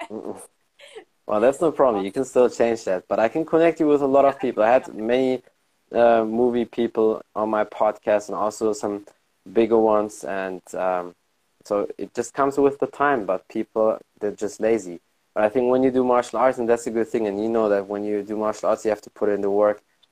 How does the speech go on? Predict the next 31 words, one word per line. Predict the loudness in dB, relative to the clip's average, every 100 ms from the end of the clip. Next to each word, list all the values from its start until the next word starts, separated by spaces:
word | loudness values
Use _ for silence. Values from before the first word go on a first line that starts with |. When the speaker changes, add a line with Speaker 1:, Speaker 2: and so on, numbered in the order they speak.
| -4
Speaker 1:
a | -2
lot. | 2 2 2
Other | 0 2 0
than | 0
that, | 0 0 -4 -18
you're | -10 -8
not | -8
successful. | -10 -8 -6 -6 -12 -18 _ _ _ _ _ _ _
Speaker 2:
Yeah. | -16 -16 -18 _ _ _ _ -18
Hi, | -16 -16
everyone | -16 -16 -16
joining. | -14 -14 -12 -16 -16
I | -20
see | -20 -20 -20
a |
few, | -16 -14 -14 -16 _
Speaker 1:
<laughs> | -10
Speaker 2:
uh, | -8 -8 -12
familiar | -14 -10 -10 -10
names. | -10 -12 -10
Hi, | -10 -8
Jorge. | -8 -10 -10 -10 -10 -14 _ _ _ _ -20 -16
<laughs> | -14 -14 _ _
Speaker 1:
Yeah, | -4 -2 -4 -6
and | -4 -2
I | -2
see | 0 0 2
also | 2 0 -4 -6 _ _ _ _ -12
this | -12 -12 -2
guy | 2 2
has | 0